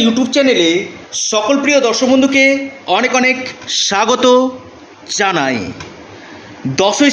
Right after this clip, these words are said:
সেপ্টেম্বর দৈনিক রাশিফলের video। মেষ to মীন রাশির কেমন যাবে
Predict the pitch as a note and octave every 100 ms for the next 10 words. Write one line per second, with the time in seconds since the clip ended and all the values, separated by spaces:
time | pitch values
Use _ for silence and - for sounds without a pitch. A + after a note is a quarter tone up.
0 | C#4+ C#4 C#4 C4+ C4+ C#4 C#4 - - -
1 | - C3+ F#3+ A#3+ C4 C4+ - - - D3
2 | E3 G#3 A3 B3+ C4 C4+ B3+ C4 C4 C#4
3 | C#4+ D4 - - - D#3 A3+ A#3 C#4+ C4
4 | C4+ C4 C#4 C4+ C#4 - A3+ A#3+ C4 B3+
5 | C4+ C#4+